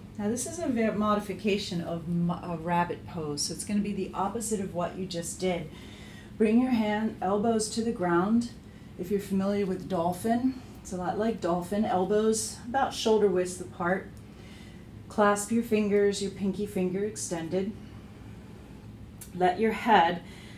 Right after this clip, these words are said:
come down as if you were gonna put the top of your head to the floor.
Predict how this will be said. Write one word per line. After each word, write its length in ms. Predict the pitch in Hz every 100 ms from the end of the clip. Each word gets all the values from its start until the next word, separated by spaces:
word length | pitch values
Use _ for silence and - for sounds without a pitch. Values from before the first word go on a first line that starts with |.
| -
come 240 | 214 202
down 560 | 196 202 180 175 190 214 - - -
as 300 | 190 190 -
if 460 | - 277 185 196 -
you 140 | 208
were 80 | 190
gonna 180 | 190 190
put 220 | - 202
the 60 | 190
top 320 | - 185 185
of 100 | 185
your 100 | 190
head 260 | 185 180 -
to 100 | 208
the 80 | 220
floor. 440 | 202 180 170